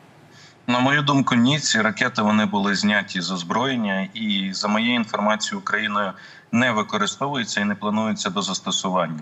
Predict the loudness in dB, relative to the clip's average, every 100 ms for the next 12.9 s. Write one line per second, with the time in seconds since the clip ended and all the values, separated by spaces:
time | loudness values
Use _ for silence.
0 | -12 -20 -20 -10 -4 -2 -2 0 -2 -2
1 | -4 -4 -4 -6 -4 0 0 0 -2 -4
2 | -4 -2 0 2 2 0 -2 0 0 0
3 | 0 -2 -2 0 0 -2 -2 -2 0 -2
4 | -2 -2 -2 0 0 -4 -10 -20 -8 -2
5 | -2 0 2 2 2 2 2 2 0 -2
6 | 0 0 0 -2 -2 -2 0 -2 -4 -2
7 | -2 0 0 2 2 0 -2 -2 -2 -2
8 | 0 0 -2 -4 -14 -10 -2 2 2 2
9 | 0 -2 -6 -4 -4 -4 -2 -2 0 -2
10 | -2 0 0 0 0 0 0 0 -2 0
11 | -2 0 -2 -2 -2 -2 -2 -4 -4 0
12 | 0 0 -2 -2 -2 -2 0 0 -2